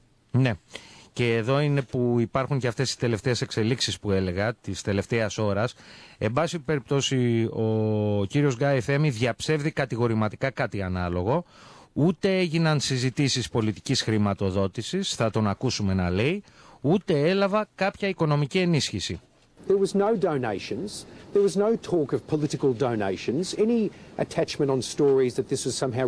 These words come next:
Speaker 2: related to political donations is false. Absolutely false. There was no talk that I sought donations or received donations from anyone at that table.
Speaker 1: Να πούμε ότι όλη αυτή η ιστορία,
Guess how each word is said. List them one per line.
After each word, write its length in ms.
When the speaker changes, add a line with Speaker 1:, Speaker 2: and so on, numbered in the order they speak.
Speaker 2:
related 340
to 40
political 300
donations 480
is 60
false. 300
Absolutely 500
false. 260
There 140
was 60
no 40
talk 180
that 100
I 20
sought 220
donations 500
or 60
received 380
donations 480
from 160
anyone 260
at 80
that 100
table. 260
Speaker 1:
Να 220
πούμε 320
ότι 840
όλη 300
αυτή 200
η 40
ιστορία, 800